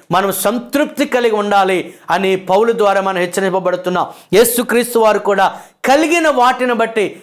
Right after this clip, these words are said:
"ఇదిగో నాలుగు వేల మంది కంటే ఎక్కువ ప్రజలు ఉన్నారు, ఏడు రొట్టెలు కొన్ని చేపలు ఏం సరిపోతాయి?" అని ప్రభు అనలేదు, కానీ కలిగిన వాటిని బట్టి అవి, వాటిని పట్టుకొని దేవునికి కృతజ్ఞతాస్తుతులు చెల్లించాడు. ప్రియులారా, మనకు కలిగిన వాటిని బట్టి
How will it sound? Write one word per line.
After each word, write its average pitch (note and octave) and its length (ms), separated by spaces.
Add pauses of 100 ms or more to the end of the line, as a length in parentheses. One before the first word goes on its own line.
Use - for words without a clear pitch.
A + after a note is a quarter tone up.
"ఇదిగో B3 320
నాలుగు A#3+ 380
వేల B3+ 220
మంది B3+ 240
కంటే B3 520 (100)
ఎక్కువ G#3+ 280
ప్రజలు A#3+ 360
ఉన్నారు, A#3 500 (160)
ఏడు A#3 260
రొట్టెలు C4+ 380
కొన్ని C4 340
చేపలు A3+ 180
ఏం C4 160
సరిపోతాయి?" C4+ 720 (140)
అని G#3 140
ప్రభు G3+ 260
అనలేదు, G3 320
కానీ F#3 240
కలిగిన G#3 420
వాటిని G3+ 340
బట్టి G3 440 (280)
అవి, F#3 140 (120)
వాటిని G#3+ 320
పట్టుకొని B3 480
దేవునికి G#3 640 (180)
కృతజ్ఞతాస్తుతులు G3 880
చెల్లించాడు. E3+ 500
ప్రియులారా, C4 400
మనకు A#3+ 340
కలిగిన D#4 500
వాటిని C4 360
బట్టి G3 500